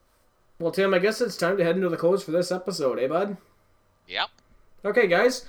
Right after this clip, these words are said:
Speaker 1: First of all, thank you for listening to the Third Line Plug Sensecast. I hope you enjoy it, because believe me, Tim and I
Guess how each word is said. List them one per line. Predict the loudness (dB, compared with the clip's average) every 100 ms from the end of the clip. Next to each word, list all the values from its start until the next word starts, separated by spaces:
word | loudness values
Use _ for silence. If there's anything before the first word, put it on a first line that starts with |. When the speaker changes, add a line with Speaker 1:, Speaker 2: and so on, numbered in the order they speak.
| -2
Speaker 1:
First | 2 4
of | 4
all, | 2
thank | 0 2
you |
for | 2
listening | 2 2
to | -2
the | -2
Third | 2 2
Line | 2 0
Plug | -2 -4
Sensecast. | -4 -6 -6 -6 -8 -8 -2
I | 2 4
hope | 4 2
you | 0
enjoy | -4 -2 -2
it, | -4
because | -6 -4 -4
believe | -4 -6 -4
me, |
Tim | -4 -2 0
and |
I | 2 2 2